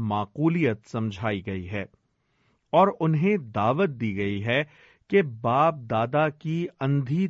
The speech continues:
تقلید چھوڑ دیں، کھلے دل سے اس تعلیم پر غور کریں جو محمد صلی اللہ علیہ وآلہ وسلم خداوند عالم کی طرف سے پیش کر رہے ہیں،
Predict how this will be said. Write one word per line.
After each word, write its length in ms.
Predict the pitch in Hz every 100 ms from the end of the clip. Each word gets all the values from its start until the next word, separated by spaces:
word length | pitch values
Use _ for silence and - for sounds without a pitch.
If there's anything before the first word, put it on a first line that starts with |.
| -
تقلید 640 | 123 - 131 131 156 147
چھوڑ 340 | - - 139 120
دیں، 220 | 107 92 - _ _ _ _ _
کھلے 320 | - 208 269 226
دل 260 | 127 107
سے 320 | 101 - 127 165 - _ -
اس 300 | 196 - -
تعلیم 640 | 143 127 123 151 208 208
پر 280 | 196 147 175
غور 440 | 117 92 113 175 156
کریں 340 | 120 104 113 151 - _ -
جو 180 | 147 185
محمد 640 | 135 113 107 147 175 208 -
صلی 260 | 120 101
اللہ 680 | 101 98 107 147 147 170 175
علیہ 520 | - 113 123 131 151 147
وآلہ 520 | 110 104 107 120 117
وسلم 600 | 107 - 117 120 160 190 - - -
خداوند 640 | 160 165 190 170 165 185 202 208
عالم 420 | - 117 143 190 180
کی 180 | 147
طرف 340 | 113 117 156 160
سے 340 | - 143 143 170 -
پیش 300 | 139 120 -
کر 180 | 113
رہے 280 | 101 101 101
ہیں، 180 | 101 104